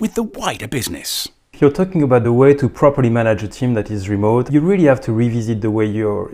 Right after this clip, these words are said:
Speaker 2: handling communication and the information flow within the company. Uh, I think that's one of the, I would say, the, the, the, the, the premier, the first, uh,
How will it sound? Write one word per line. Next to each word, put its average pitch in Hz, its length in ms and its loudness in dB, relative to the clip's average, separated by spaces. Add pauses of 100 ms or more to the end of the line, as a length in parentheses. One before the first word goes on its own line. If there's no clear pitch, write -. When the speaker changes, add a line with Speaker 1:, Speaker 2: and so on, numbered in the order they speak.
Speaker 2:
handling 123 360 -2
communication 120 680 -2
and 107 480 -2
the 107 80 -4
information 107 560 -4
flow 110 220 -4
within 120 380 2
the 113 100 -2
company. 110 520 -4 (640)
Uh, 104 360 -6
I 110 100 -2
think 113 240 -2
that's 135 260 0
one 156 140 2
of 120 140 0
the, 113 240 -2 (500)
I 127 80 -6
would 117 160 -4
say, 113 300 -2
the, 107 260 -2
the, 110 240 -4 (160)
the, 117 100 -6 (320)
the, - 140 -18 (160)
the 107 120 -6
premier, 123 500 0
the 107 140 -2
first, 131 480 -2
uh, 110 220 0